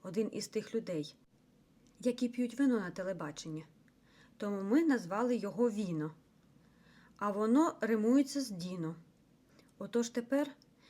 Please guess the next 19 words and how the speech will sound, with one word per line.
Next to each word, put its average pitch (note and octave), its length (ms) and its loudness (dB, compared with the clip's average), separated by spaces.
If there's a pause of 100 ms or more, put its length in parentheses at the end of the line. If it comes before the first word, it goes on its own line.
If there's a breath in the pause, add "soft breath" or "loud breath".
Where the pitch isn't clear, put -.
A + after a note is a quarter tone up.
(120 soft breath)
ми F#3+ 140 -8
просто A#3+ 420 -2
звемо F3+ 400 -4
його F#3 340 -4
Діно. D#3+ 420 -6 (1600)
Брід F3 220 -12
Марі F#3 240 0
витріщається G#3 840 0
на D#3+ 180 -4
Вегу D#3 340 -2
так, A#3+ 400 -4 (600 soft breath)
наче B3 320 -2
Вега A3 320 -2
з G#3+ 100 -8
п'яних F3+ 460 -8
очей A#3+ 520 -4 (460 soft breath)
вклалася A#3 760 -4
оце G#3+ 260 -10
спати G#3 560 -8